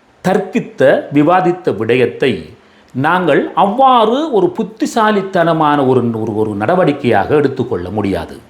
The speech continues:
நாம் நம்மை பற்றி மற்றவர்கள் பேச வேண்டும், நாம் போகின்ற இடத்திலெல்லாம் அதிர்வுகளை உருவாக்க வேண்டும் என்பதற்காக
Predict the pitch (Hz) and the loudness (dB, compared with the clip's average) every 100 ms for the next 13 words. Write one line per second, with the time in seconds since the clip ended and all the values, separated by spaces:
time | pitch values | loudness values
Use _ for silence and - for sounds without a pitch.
0 | _ _ - - - - - - 101 143 | _ _ -20 -20 -20 -20 -14 -4 0 2
1 | 208 220 156 170 190 - 185 180 214 214 | 2 2 0 2 0 2 0 0 -2 -2
2 | 220 147 127 - 170 170 151 147 156 170 | -2 -2 0 2 2 2 2 2 2 4
3 | 165 160 160 202 127 117 127 135 139 143 | 2 2 2 0 -2 -4 -4 0 0 -2
4 | 131 156 - 180 156 135 147 147 160 147 | 0 2 4 2 2 2 0 0 0 2
5 | 143 117 113 160 170 151 156 143 117 135 | 2 2 2 4 4 4 4 4 2 2
6 | 143 143 143 135 131 131 104 110 123 123 | 2 2 0 0 0 -2 -2 -2 0 -2
7 | 127 139 147 185 107 | -2 0 2 2 0